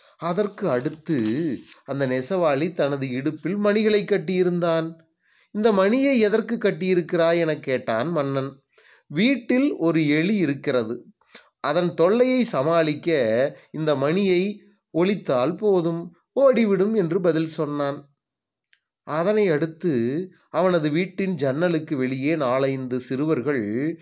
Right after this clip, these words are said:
முகம் தெரிந்தது. நெசவாளியை பார்த்து, "அவர்கள் என்ன செய்கிறார்கள்?" என்று கேட்டான் மன்னன். "நூற்பு வேலை செய்து கொண்டிருக்கும் போது வாய் சும்மாதானே இருக்கிறது. அதனால் அவர்களுக்கு எனக்கு தெரிந்த பாடங்களை நடத்துகிறேன்.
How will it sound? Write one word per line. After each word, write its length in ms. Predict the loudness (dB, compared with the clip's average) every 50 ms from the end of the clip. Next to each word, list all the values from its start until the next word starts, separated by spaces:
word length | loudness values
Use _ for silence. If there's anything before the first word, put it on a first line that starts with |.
| -18 _ _
முகம் 340 | -8 -6 -2 -2 -2 -2 0
தெரிந்தது. 600 | -2 -2 0 0 -2 -2 -4 -4 -6 -8 -12 _ _ _ _ _ _ _ _ _ _ _ _ _ _ _ _ _ _ _ _ _ _ _ _ _ _ -2
நெசவாளியை 680 | -2 -2 0 2 2 2 2 2 2 2 0 0 0 0
பார்த்து, 380 | 0 0 0 0 -2 -2 0
"அவர்கள் 280 | 0 2 2 2 2 2
என்ன 240 | 2 2 2 0 -2
செய்கிறார்கள்?" 760 | 0 -2 -2 0 2 2 2 2 2 2 0 0 0 -2 -4 -10 _ _ _ -6
என்று 280 | -4 -4 -2 -2 -4
கேட்டான் 540 | -4 -2 -2 -2 -2 -2 -4 -4 -4 -4 -6
மன்னன். 400 | -6 -6 -6 -6 -6 -8 -10 -12 -16 _ _ _ _ _ _ _ _ _ _ _ _ _ -8
"நூற்பு 540 | -4 0 2 4 4 4 2 0 -2 -2
வேலை 340 | 2 2 2 4 2 0 0
செய்து 360 | 0 0 0 0 0 0 2
கொண்டிருக்கும் 580 | 2 2 0 0 0 -2 -2 -4 -6 -8 -6 -4
போது 240 | -2 0 0 0 0
வாய் 480 | 0 2 2 2 2 2 2 0 -2 -2 -2
சும்மாதானே 640 | -2 -2 0 0 0 0 0 0 0 0 0 0
இருக்கிறது. 640 | 0 -2 -2 -4 -6 -6 -4 -4 -4 -6 -8 -10 -12 -16 _ _ _ _
அதனால் 800 | -10 -6 -4 -2 -2 0 0 0 -2 -2 -2 -2 -2 -2 -4 -6 -14 _ -8
அவர்களுக்கு 600 | -4 -2 0 2 2 2 2 0 0 -2 -4 -4
எனக்கு 340 | -2 -2 -2 -2 -4 -6 -8
தெரிந்த 380 | -6 -4 -4 -2 -2 -2 -4 -4
பாடங்களை 580 | -2 -2 0 0 0 0 -2 -4 -4 -4 -4
நடத்துகிறேன். 680 | -4 -4 -4 -6 -6 -8 -8 -10 -8 -6 -6 -8 -10 -12